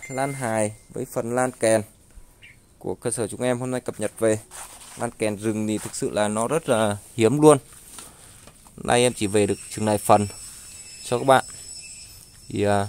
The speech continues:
các bạn thích, à, phần nào thì gọi điện đặt hàng luôn nhé. Kẻo lại hết hàng lại, à, lại, lại nói là hôm nay lại gọi chậm, <laughs> lại mất duyên.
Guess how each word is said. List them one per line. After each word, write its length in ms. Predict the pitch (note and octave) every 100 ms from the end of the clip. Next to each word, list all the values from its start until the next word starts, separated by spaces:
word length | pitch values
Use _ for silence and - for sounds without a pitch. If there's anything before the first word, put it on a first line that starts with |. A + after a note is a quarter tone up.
| - -
các 100 | -
bạn 140 | - -
thích, 220 | D3 C3
à, 140 | B2+
phần 300 | B2+ - A2
nào 200 | A2 G#2
thì 240 | A2 G#2+ G#2 -
gọi 120 | F#2+
điện 160 | G2+ G#2
đặt 100 | -
hàng 240 | A2 G#2+
luôn 180 | B2+ C3
nhé. 120 | D3 - - - - - - - -
Kẻo 160 | F#2
lại 180 | F#2 -
hết 180 | C3 -
hàng 260 | B2 G#2+ G#2+
lại, 260 | G2 G2
à, 160 | G2+ G2+ - - - - - - - - - - - - - - - -
lại, 200 | - -
lại 160 | G2 E2
nói 260 | G#2+ A2
là 160 | B2+ B2
hôm 280 | G#2+ A#2+ B2
nay 120 | B2
lại 220 | B2+ -
gọi 180 | A#2 -
chậm, 200 | A#2+ B2+ - A#2 - A#2 A2
<laughs> 440 | A#2 - - -
lại 160 | - D#2
mất 180 | C3+ C#3+
duyên. 320 | B2+ D3